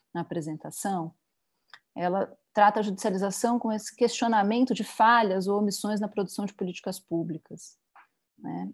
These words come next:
E aí esse, é uma, esse conceito não, não encontra muito aderência ao que vem sendo discutido, tanto na literatura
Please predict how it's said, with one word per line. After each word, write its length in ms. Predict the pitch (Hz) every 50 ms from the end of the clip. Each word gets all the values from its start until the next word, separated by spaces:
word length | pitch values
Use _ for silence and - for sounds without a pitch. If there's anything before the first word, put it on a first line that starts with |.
| _ -
E 140 | - 196 214
aí 380 | 202 214 240 254 269 269 - -
esse, 320 | - 214 226 220 - -
é 60 | 233 233
uma, 440 | 233 233 233 233 233 233 226 226 -
esse 160 | 208 220 -
conceito 760 | - - 226 - - - 233 233 247 240 - 254 247 247 240 240
não, 140 | 240 240 240
não 260 | 240 240 240 240 254
encontra 400 | 240 233 - 254 262 262 262 254
muito 220 | 233 240 240 -
aderência 800 | 247 208 220 226 202 202 208 226 240 247 247 - - 240 233 - -
ao 320 | - 214 220 233 247 254 254
que 180 | - - 233
vem 160 | 214 240 233
sendo 280 | 220 - 220 208 196 202
discutido, 560 | 202 - - 196 190 - - 185 180 165 180
tanto 260 | 175 - 196 190 -
na 80 | 202 196
literatura 920 | 190 185 - 190 175 175 - _ - 220 233 240 233 233 226 226 226 233